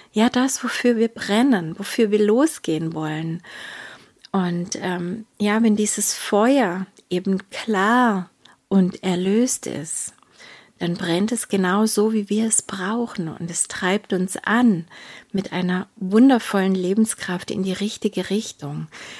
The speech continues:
Aber wenn dieses Feuer noch nicht erlöst ist, wenn noch alte Emotionen und Traumen da wirken,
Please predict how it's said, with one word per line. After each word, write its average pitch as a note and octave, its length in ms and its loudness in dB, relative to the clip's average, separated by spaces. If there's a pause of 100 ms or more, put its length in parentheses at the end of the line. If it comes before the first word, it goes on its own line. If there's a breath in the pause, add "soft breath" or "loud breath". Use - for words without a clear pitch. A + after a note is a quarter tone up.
(160 loud breath)
Aber F#3 280 4
wenn G3 180 6
dieses F#3 360 -2
Feuer G3+ 380 2
noch F3 240 -2
nicht A#3+ 360 6
erlöst D#3+ 540 -4
ist, - 300 -10 (360 loud breath)
wenn G3+ 140 4
noch F#3 160 0
alte G#3 500 4
Emotionen G3+ 720 2
und F3+ 200 -4
Traumen A3+ 560 0
da D#3+ 200 -6
wirken, D#3+ 580 -6